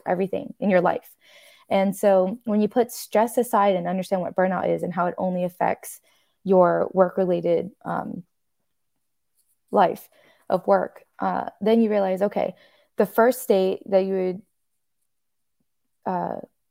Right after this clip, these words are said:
sorry, the first state that you would be in is that, oh, let's say you're really excited, you just got hired to do this job, you're in this position where this is your,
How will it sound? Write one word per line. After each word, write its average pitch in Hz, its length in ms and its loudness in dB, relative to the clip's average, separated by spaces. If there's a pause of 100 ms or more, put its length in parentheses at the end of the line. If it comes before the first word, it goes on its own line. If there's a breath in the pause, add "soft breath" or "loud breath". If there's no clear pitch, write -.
(340)
sorry, - 280 -6
the 196 100 -4
first 240 200 -2
state 226 160 2
that 214 100 0
you 202 100 -2
would 180 120 -6
be 214 120 -2
in 190 200 -4
is 185 140 -6 (100)
that, 180 260 -4
oh, 226 320 0 (240 soft breath)
let's 220 160 0
say 254 80 4
you're 226 140 0
really 220 180 0
excited, 202 380 -2
you 185 100 -8
just 180 160 -10
got 202 120 -4
hired 196 200 -4
to 190 80 -8
do 190 160 -6
this 185 160 -8
job, 180 280 -6
you're 185 100 -4
in 190 80 -6
this 180 100 -12
position 185 520 -6
where 175 380 -4
this 196 220 -6
is 185 140 -10
your, 180 180 -8